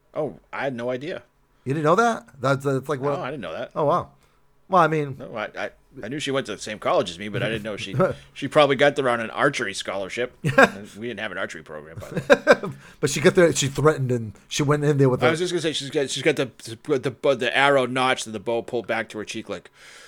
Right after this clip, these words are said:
Speaker 1: "You're gonna get me a Pell Grant."
Speaker 2: Yep.
Speaker 1: I think my, my favorite movie with her in it is Quick Change with Bill Murray.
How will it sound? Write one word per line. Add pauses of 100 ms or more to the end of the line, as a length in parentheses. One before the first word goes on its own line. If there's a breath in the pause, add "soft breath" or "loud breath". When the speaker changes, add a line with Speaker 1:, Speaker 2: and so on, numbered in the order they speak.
(160 loud breath)
Speaker 1:
"You're
gonna
get
me
a
Pell
Grant."
Speaker 2:
Yep. (600 soft breath)
Speaker 1:
I
think
my,
my
favorite
movie
with
her
in
it
is
Quick
Change
with
Bill
Murray.